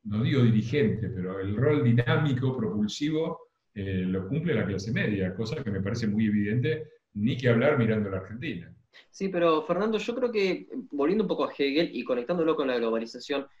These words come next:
Speaker 2: no creo que Marx hubiese encontrado, eh, cier-, el potencial obrero sin haber analizado la dialéctica del amo y el esclavo, en primer lugar.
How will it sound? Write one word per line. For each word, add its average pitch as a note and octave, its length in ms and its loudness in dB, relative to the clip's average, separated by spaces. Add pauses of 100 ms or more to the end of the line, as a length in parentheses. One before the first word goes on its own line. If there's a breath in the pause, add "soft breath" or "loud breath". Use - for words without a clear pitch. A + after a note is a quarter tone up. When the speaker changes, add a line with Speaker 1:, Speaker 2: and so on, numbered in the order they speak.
(180 soft breath)
Speaker 2:
no G3 140 0
creo A#3+ 160 2
que G3 140 0
Marx A3+ 340 2
hubiese D#3+ 320 0
encontrado, D3 720 2
eh, B2+ 120 -4
cier-, - 320 -8
el C3 240 -4
potencial C3 720 0
obrero D#3 480 0
sin D3+ 380 -2
haber C3 260 0
analizado B2+ 560 0
la B2 160 2
dialéctica B2 500 -2
del A2+ 120 0
amo B2 200 -2
y A#2 60 -2
el A2+ 60 -4
esclavo, G#2+ 500 -4
en A2+ 80 -10
primer B2+ 260 -4
lugar. A#2+ 280 -4